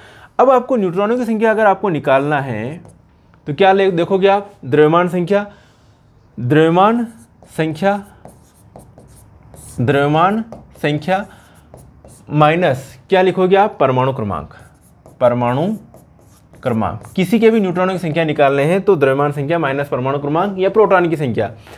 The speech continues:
तो न्यूट्रॉनों की संख्या निकालना है तो आपके पास सोडियम के पास कितने? तेईस। प्रोटॉनों की संख्या कितनी है या परमाणु संख्या कितनी है? ग्यारह। तो तेईस माइनस ग्यारह बराबर क्या हो जाएगा? बारह।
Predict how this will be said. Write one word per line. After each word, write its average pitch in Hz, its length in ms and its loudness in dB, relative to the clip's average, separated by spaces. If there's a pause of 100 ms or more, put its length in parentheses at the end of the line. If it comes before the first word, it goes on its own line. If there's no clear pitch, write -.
(340)
तो 190 60 -2
न्यूट्रॉनों 202 400 4
की 220 60 2
संख्या 202 260 0
निकालना 185 360 2
है 185 80 2
तो 190 80 4
आपके 180 220 0
पास 180 240 -2
सोडियम 170 300 -2
के 180 80 -4
पास 180 180 -2
कितने? 170 300 -2
तेईस। 170 480 0 (580)
प्रोटॉनों 185 360 2
की 190 60 -4
संख्या 190 280 -2
कितनी 180 280 -4
है 196 140 -2
या 180 120 -4
परमाणु 165 280 0
संख्या 170 240 -2
कितनी 156 220 -4
है? 151 100 -2
ग्यारह। 143 300 4
तो 180 100 -10
तेईस 170 300 -2
माइनस 151 300 -2
ग्यारह 143 240 2
बराबर 131 360 0
क्या 139 140 -6
हो 139 80 -6
जाएगा? 143 460 -2
बारह। 110 360 0